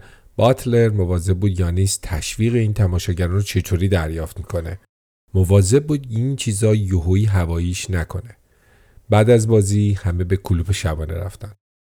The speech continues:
یانیس ابتدا بر این باور بود که چون او خوب بازی کرده همه راش جشن گرفتن، اما خبر نداشت که تولد باتلر نزدیکه و باتلر تصمیم گرفت از این فرصت استفاده کنه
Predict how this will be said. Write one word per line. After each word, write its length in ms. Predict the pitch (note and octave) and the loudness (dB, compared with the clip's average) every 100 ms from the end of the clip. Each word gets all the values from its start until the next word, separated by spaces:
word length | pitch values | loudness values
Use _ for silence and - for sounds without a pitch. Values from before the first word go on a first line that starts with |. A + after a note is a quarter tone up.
| _ _ _ - | _ _ _ 0
یانیس 300 | F#2+ G2+ G#2 | 2 2 0
ابتدا 300 | G2 G2 G2+ | 0 2 2
بر 120 | G2 | 4
این 140 | G2 | 2
باور 360 | G#2 F#2+ F#2+ G2 | 2 2 2 2
بود 160 | G2 F2+ | 0 -2
که 120 | F2+ | -4
چون 280 | - A#2+ B2+ | -2 -2 0
او 120 | A#2 | -2
خوب 300 | G2+ G#2 F#2+ | -2 -4 2
بازی 260 | G#2 F2+ | 2 2
کرده 340 | F#2+ G2 F#2 C3 | 0 0 2 2
همه 140 | A#2+ | 2
راش 220 | F2 E2+ - | 0 -2 -4
جشن 300 | F2+ D#2 F#2 | -4 -4 -6
گرفتن، 480 | E2 E2 - F#2+ G2 - _ - | -6 -8 -10 -12 -12 -20 _ -8
اما 100 | F2+ | -6
خبر 400 | - F2 F2+ G2 | -4 -2 0 -2
نداشت 220 | G2+ - | -2 -2
که 200 | A#2 A2+ - - _ - | -2 -2 -8 -20 _ -4
تولد 640 | F#2 E2+ E2 F2 F#2+ F#2 | -2 0 0 0 0 0
باتلر 380 | E2+ D#2+ - F#2+ | -2 -4 -2 -2
نزدیکه 540 | F2 D#2+ F2 F#2+ B2 | 0 -4 -4 -2 -2
و 120 | A#2 | -2
باتلر 380 | F2 E2 - G2+ | -2 -4 -4 -6
تصمیم 500 | - D#2+ D2 - C3+ | -4 -4 -4 -4 -4
گرفت 340 | E3 C#3+ C#3+ - | 0 2 0 0
از 220 | F#2 F2 | -4 -2
این 80 | G#2 | -2
فرصت 240 | E2+ - | -2 -2
استفاده 520 | F#2 F2 - - E2+ G2 | -2 -4 -8 -6 -2 0
کنه 340 | A#2 B2 C#3 | 2 2 0